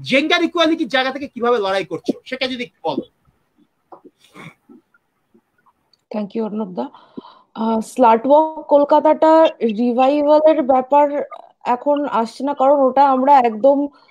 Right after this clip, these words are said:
Speaker 2: অফও করে দিইনি। ওটাতে যে groups গুলো আমরা Facebook-এ রেখেছিলাম, ওখানে এখনো নিয়মিত আলোচনা হয়। আর, আহ, একটা আমরা little ম্যাগাজিনে করেছিলাম,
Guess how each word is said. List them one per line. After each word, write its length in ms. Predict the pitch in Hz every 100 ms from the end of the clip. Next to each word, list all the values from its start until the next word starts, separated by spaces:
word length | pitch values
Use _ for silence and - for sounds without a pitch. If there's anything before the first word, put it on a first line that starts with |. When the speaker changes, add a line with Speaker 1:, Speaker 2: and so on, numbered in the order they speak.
| _ -
Speaker 2:
অফও 420 | 226 233 233 294
করে 240 | 269 269 269
দিইনি। 440 | 247 240 220 269 -
ওটাতে 400 | 226 254 254 285 285 294 294 277
যে 300 | 226 262 277
groups 540 | 240 202 226 247 240 _
গুলো 200 | 277 285
আমরা 220 | 269 269 277
Facebook-এ 480 | 262 240 226 254 277
রেখেছিলাম, 680 | 247 247 269 233 285 277 277 - _ _ _
ওখানে 400 | 240 233 262 269
এখনো 320 | 254 277 285
নিয়মিত 440 | 294 262 254 262 269
আলোচনা 800 | 233 214 233 254 254 262 262 262
হয়। 340 | 220 208 214 - - 165 - - -
আর, 640 | 226 233 240 240 240 240
আহ, 840 | - 226 226 226 226 233 233 226 208 _ _ -
একটা 320 | 240 240 285
আমরা 320 | 277 269 285 285
little 340 | 262 240 262
ম্যাগাজিনে 540 | 277 277 269 269 277 285
করেছিলাম, 640 | 254 247 247 269 233 240